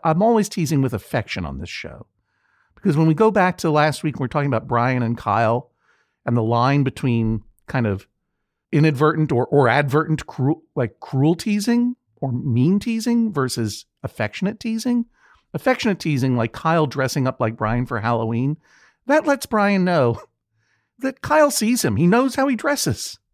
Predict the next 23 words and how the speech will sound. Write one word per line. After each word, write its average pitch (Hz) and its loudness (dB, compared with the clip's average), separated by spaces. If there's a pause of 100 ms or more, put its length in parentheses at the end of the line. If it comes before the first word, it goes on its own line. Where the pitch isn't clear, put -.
(800)
Like, 202 -4
w-, 214 -4
when 226 0
I, 262 2
when 247 0
I, 269 2 (360)
when 247 -2
I 254 -2
tease 277 -4 (160)
listeners 165 0 (360)
on 151 0
the 147 0
show 123 2
a 120 2
little 113 0
bit, 104 -2 (420)
I 165 0
try 277 0
not 170 0
to - -4
ever 214 2
be 120 -4
mean 107 -2